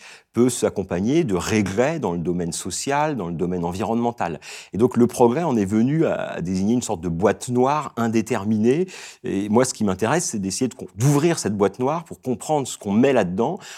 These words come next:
en interrogeant la pluralité des points de vue qui s'expriment. Parce que derrière cette notion de progrès un peu évidente, il y a en fait une pluralité de conceptions,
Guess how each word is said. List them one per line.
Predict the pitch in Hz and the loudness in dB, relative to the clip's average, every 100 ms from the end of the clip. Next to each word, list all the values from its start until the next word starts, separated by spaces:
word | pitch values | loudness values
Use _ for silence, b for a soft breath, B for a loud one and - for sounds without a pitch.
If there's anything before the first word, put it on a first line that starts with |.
| B | B
en | 101 | 0
interrogeant | 107 110 104 107 151 | 0 0 0 0 -2
la | 120 | -2
pluralité | 143 131 135 143 | 0 0 0 0
des | 127 | -2
points | 123 123 | -2 -2
de | 131 | -2
vue | 151 | -2
qui | 139 | -4
s'expriment. | - - - 98 85 78 | -6 -8 -8 -10 -10 -12
Parce | 82 - | -14 -8
que | |
derrière | 90 107 127 120 | 0 0 0 -4
cette | - - | -8 -6
notion | 104 110 - 110 | -4 -2 -4 -6
de | |
progrès | 95 - 98 107 117 | -4 -2 0 -2 -4
un | 82 | -8
peu | - 92 | -6 -4
évidente, | 90 82 98 113 170 - | -2 -2 -2 0 0 -4
il | |
y | 85 | -8
a | |
en | 85 | -6
fait | 131 - | -6 -6
une | 90 | -10
pluralité | - 123 117 117 123 | -2 0 0 -2 -4
de | |
conceptions, | - 98 85 - 127 | -4 -6 -8 -6 -6